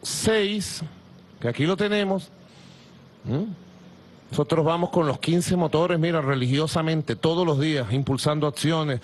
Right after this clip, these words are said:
obteniendo logros, superando obstáculos, retardos, burocracia,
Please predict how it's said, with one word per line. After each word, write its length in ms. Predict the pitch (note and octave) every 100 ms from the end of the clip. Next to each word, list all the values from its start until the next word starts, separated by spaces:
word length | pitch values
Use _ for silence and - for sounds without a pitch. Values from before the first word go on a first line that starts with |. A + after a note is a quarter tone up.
| -
obteniendo 640 | D#3 D#3+ C#3+ D3 D#3 D3
logros, 460 | C3 D#3 D#3 B2+ G#2+ - - - - - -
superando 680 | - - D#3+ D3+ C#3+ D3 C#3
obstáculos, 640 | - - D#3 - C#3 A#2+
retardos, 720 | A2+ C3 - - D#3 D#3 C3+
burocracia, 880 | A#2+ C#3+ B2+ - C#3+ E3 - A#2 F2+